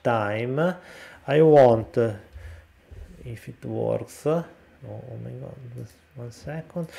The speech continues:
I want to show you, to discuss about you, about how T S C H work, where T S C H at the end is the basis of six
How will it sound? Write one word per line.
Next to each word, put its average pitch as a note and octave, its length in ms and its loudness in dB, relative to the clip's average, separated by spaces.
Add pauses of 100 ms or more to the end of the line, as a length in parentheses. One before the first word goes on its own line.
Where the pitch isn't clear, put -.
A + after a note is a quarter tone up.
(240)
I E3 100 10
want C#3 400 10
to C3+ 100 2
show - 220 0
you, E3+ 480 4 (1500)
to C3+ 100 -2
discuss C#3+ 580 -2
about C#3+ 480 8
you, D#3+ 380 8 (480)
about C#3 760 6 (260)
how D3 480 8 (140)
T C3 180 8
S B2+ 200 4
C C#3+ 160 6
H A#2+ 300 6
work, A2+ 540 4
where A2 440 4
T A#2+ 160 0
S A#2 140 -6
C C3+ 200 6
H A#2+ 240 2
at A2+ 280 -2
the B2+ 180 0
end A#2+ 520 4 (420)
is B2 380 4
the A#2 220 6
basis A#2+ 640 4
of G#2+ 220 0 (120)
six A2 300 -12